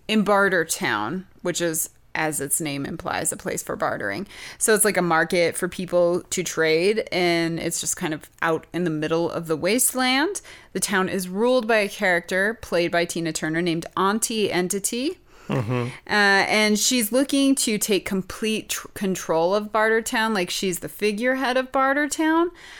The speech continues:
Speaker 1: However, she's kind of sharing power with, um, Master Blaster.
Speaker 2: <laughs> Yeah, let's talk about Master Blaster. This is the character that's like, you know, I, what I do like is each film, I think Max being the one in part one,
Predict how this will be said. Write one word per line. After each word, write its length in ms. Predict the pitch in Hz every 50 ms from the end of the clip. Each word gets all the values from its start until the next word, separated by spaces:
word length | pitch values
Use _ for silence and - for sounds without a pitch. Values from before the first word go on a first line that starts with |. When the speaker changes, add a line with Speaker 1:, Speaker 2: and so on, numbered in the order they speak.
| - - -
Speaker 1:
However, 680 | - - 220 202 202 202 233 269 269 240 185 180 165 170
she's 240 | - - 202 202 -
kind 360 | - - 254 247 262 262 262
of 80 | 254 -
sharing 360 | - 262 233 220 202 196 190
power 640 | - - - 214 220 220 208 180 160 143 147 160 156
with, 520 | 160 180 170 165 165 - - - - - -
um, 400 | - 170 170 160 151 - - 65 -
Master 580 | - 185 196 196 202 202 208 - - 185 156
Blaster. 800 | - - - - 67 - - - - - - - 65 50 - - -
Speaker 2:
<laughs> 160 | - - - -
Yeah, 220 | - 147 127 - -
let's 260 | 180 - - - -
talk 220 | - - 175 - -
about 360 | 151 131 - 156 151 139 139
Master 420 | 131 131 127 127 - - - 143
Blaster. 560 | 123 117 127 123 120 123 - - 139 123 - - - - - 180 -
This 240 | - 170 175 151 170
is 160 | 185 160 151
the 100 | 143 147
character 440 | 143 - 143 135 127 117 - 135 123
that's 200 | 117 117 110 -
like, 340 | 139 123 113 113 - - - - - - - - - - - - -
you 100 | - -
know, 100 | 185 151 -
I, 120 | 170 185
what 260 | 196 220 147 151 175 175
I 80 | 170
do 320 | 151 135 - 214 226 240 226
like 340 | 180 151 147 147 - -
is 240 | 143 135 127 - - -
each 280 | - - - - - -
film, 640 | - - 147 135 135 131 127 123 123 123 123 113 - _ - - - _ _ - _ -
I 80 | - 175
think 260 | 165 185 170 143 131 127
Max 340 | 135 135 135 135 - -
being 320 | - - 147 127 123 120 120
the 80 | 120
one 200 | 113 117 117 117 113
in 100 | 110 107
part 320 | - - 127 120 120 120
one, 460 | 131 120 113 113 113 113 110 113 110